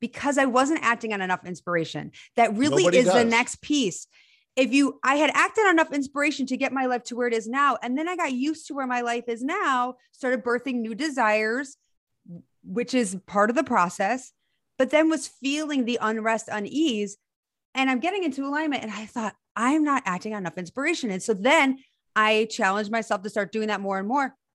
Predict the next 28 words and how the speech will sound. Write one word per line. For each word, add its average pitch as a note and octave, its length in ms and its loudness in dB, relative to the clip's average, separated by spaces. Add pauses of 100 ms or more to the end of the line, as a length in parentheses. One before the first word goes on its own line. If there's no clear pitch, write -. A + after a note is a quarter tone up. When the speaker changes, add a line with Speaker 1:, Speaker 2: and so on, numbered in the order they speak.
(120)
Speaker 1:
Immediately, D4 1000 0 (440)
in E4 160 -2
five D#4+ 340 2
minutes, D#4+ 500 2
start - 340 -2
to F3 60 -6
feel F3 220 2
better. D#3 340 -4 (400)
Speaker 2:
Right. - 160 -12
Speaker 1:
Write A3+ 220 2
that A#3 220 2
email, A#3 420 0 (420)
reach A#3+ 240 -2
out A#3 160 4
to A#3 80 -6
that A3+ 160 4
person, A3+ 500 0
go A3+ 140 2
for A3+ 160 -2
that A3 180 4
walk, G#3+ 360 4
do B3+ 180 0
whatever B3+ 420 -2
the A#3+ 120 -4
thing A3 240 -6
is. G#3+ 380 -4 (920)
And A3 160 0
the, G3+ 160 0